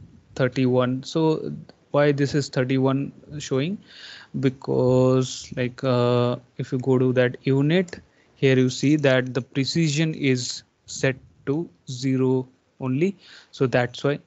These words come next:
so if you increase this and click on OK, and here you can see thirty point seven five, right? So let me just set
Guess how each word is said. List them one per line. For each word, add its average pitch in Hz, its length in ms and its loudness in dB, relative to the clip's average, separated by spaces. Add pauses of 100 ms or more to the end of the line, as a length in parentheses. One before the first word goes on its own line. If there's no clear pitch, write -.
so - 200 -20
if 135 140 -6
you 143 240 -2 (120)
increase 151 440 0
this - 560 -2
and 127 240 -4
click - 220 -6
on 127 160 -2
OK, 139 420 0
and 127 300 -2
here 123 320 -4
you 123 100 -2
can 120 240 -6
see 120 300 -6
thirty 120 280 -2
point 123 300 -4
seven 127 240 2
five, - 260 -4 (540)
right? 135 180 0 (800)
So 160 420 6 (800)
let 165 300 -6
me 143 160 2
just 135 480 0 (240)
set - 320 -4